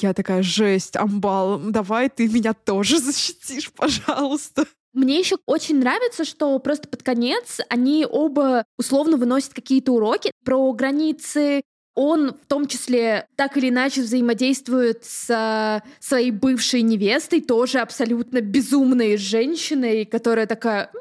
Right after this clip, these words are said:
Speaker 2: «М, мне кажется, я люблю убивать людей».
Speaker 1: Она очень похожа на Сумин голосом. И, по-моему, её озвучивает одна и та же девчонка.
Speaker 2: Озвучивает одна и та же, да. Ну и по поведению они тоже максимально похожи. То есть это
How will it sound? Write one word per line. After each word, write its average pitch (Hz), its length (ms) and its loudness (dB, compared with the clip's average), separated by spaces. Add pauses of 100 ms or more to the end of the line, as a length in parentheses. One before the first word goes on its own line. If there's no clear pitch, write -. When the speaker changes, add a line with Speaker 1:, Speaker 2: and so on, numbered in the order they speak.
(220)
Speaker 2:
«М, 233 360 0
мне 269 160 2
кажется, - 420 -4
я 523 60 4
люблю 523 240 0 (100)
убивать 480 400 0
людей». 269 680 2 (120)
Speaker 1:
Она 220 220 2
очень 330 180 0
похожа 381 320 0
на 370 120 4
Сумин 302 720 0
голосом. 208 840 0 (200)
И, 240 80 0
по-моему, 294 360 0
её 277 140 2
озвучивает 269 600 -2
одна 226 220 0
и 247 40 0
та 240 160 0
же 226 100 -2
девчонка. 202 640 -2
Speaker 2:
Озвучивает 339 640 0
одна 285 260 0
и 269 40 0
та 262 280 0
же, 233 120 -2
да. 220 420 -2 (200)
Ну 285 140 2
и 285 80 4
по 277 120 0 (100)
поведению 233 560 2
они 190 140 0
тоже 202 280 0
максимально 208 500 0
похожи. 262 640 0
То 226 140 -2
есть 202 240 0
это 214 460 -2